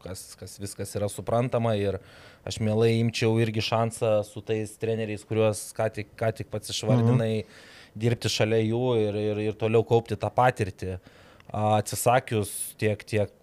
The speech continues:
Speaker 1: Kurtinaičiui, tiek Kemzūrai, taip Maskoliūno pavardė tuo metu, tuo metu dar, dar, dar išlindo, ar ne, tai galbūt kažkokios, kažkokie pamąstymai vidiniai buvo, nes matėm, kaip, kaip, sakykim, ta rinka,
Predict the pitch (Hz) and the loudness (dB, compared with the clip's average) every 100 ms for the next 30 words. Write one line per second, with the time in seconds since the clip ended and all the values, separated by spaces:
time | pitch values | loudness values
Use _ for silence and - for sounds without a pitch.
0 | _ _ - 101 104 113 117 - - 107 | _ _ -6 -2 2 2 2 -2 -6 -4
1 | 110 101 113 127 107 107 104 101 113 117 | -2 -2 0 2 2 0 -2 -4 -2 0
2 | 127 - 107 104 104 101 98 95 - 104 | 0 0 -2 -2 -4 -4 -6 -4 -2 -2
3 | 95 101 98 107 98 98 92 90 101 95 | -2 -4 -4 -4 -4 -2 -4 -4 -4 0
4 | 101 95 - 104 104 98 95 101 113 - | -2 -2 -4 -2 -2 -2 -2 -2 -2 -2
5 | 104 101 98 - - - - - - - | -2 -2 -4 -10 -20 -20 -20 -20 -20 -20
6 | _ _ _ - - 139 190 269 - 131 | _ _ _ -6 4 4 4 0 0 0
7 | - 151 151 131 110 - 123 - 147 127 | 2 0 2 2 2 0 0 2 2 2
8 | - 113 117 131 - 127 113 110 123 127 | 2 2 2 0 2 2 2 0 2 2
9 | 104 123 190 139 117 117 117 120 110 101 | 2 4 4 4 0 2 2 2 0 0
10 | 110 104 - 110 - - 104 113 113 101 | -2 -2 -2 -4 -4 -8 -6 -4 -4 0
11 | 104 117 120 113 | 0 2 0 0